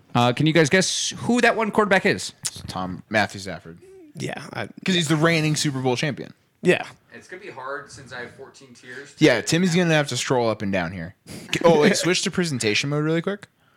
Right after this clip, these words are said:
Speaker 1: What?
Speaker 2: Uh, well, scroll down.
Speaker 1: <laughs> What happened? What?
Speaker 2: So,
Speaker 1: What do you
Speaker 2: so
Speaker 1: mean?
Speaker 2: move 'em all the way up. Scroll all the way down.
Speaker 1: Why?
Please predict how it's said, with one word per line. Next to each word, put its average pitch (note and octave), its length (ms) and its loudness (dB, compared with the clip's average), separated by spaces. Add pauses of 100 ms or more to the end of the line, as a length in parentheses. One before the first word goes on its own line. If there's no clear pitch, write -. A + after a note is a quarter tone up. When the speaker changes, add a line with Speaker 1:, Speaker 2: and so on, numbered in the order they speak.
(220)
Speaker 1:
What? - 280 -16 (1120)
Speaker 2:
Uh, F#2+ 460 0 (400)
well, D#2+ 240 -12 (480)
scroll G#2+ 240 2
down. B2+ 180 0 (560)
Speaker 1:
<laughs> A3+ 80 -2 (1000)
What A#3 160 -14
happened? - 380 -14 (760)
What? - 120 -20 (440)
Speaker 2:
So, - 140 0
Speaker 1:
What - 60 0
do E3 40 0
you C3 60 4
Speaker 2:
so F2+ 80 2
Speaker 1:
mean? A2+ 100 -10
Speaker 2:
move A#2 140 -2
'em D3 60 0
all D3+ 80 2
the C#3 60 0
way G#2 80 2
up. A2 200 -6
Scroll - 640 0
all B2 160 2
the A#2 80 -4
way G#2 80 0
down. D2+ 160 -8 (600)
Speaker 1:
Why? G2+ 340 -2